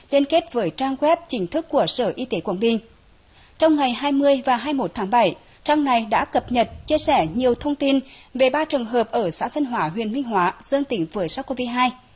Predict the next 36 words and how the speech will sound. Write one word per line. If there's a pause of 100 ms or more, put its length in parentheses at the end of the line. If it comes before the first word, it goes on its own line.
(500)
Hiện
nay, (300)
các
đơn
vị
chức
năng (140)
đang
vào
cuộc
xác
minh
tính
xác
thực
của
trang
fanpage (240)
Sở
Y
tế
Quảng
Bình. (540)
Đồng
thời
cho
biết, (220)
hành
vi
giả
mạo
trang
thông
tin
điện
tử